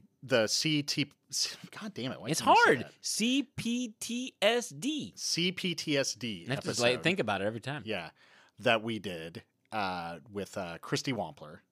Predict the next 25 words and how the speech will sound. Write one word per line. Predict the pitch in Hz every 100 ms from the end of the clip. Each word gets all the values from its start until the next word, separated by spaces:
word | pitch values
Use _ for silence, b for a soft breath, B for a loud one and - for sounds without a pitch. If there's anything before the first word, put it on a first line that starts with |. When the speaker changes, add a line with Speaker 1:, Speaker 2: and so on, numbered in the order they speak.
| _ -
Speaker 1:
Uh, | 87 80 80
again, | 95 110 101
I'm | 104
not | 107
sure | - 107
how | 101
these | 95 87
are | 90
gonna | 82
drop, | 76 78 67 151 -
but | 107 90
that, | 185 156 _
that | 202
might | 185 185
be | 196 180
out | 156 - - - -
already. | 190 160 90
You | 104
should | 98
check | - -
it | 175
out. | 170 139
And | 139 117
if | -
not, | 107 113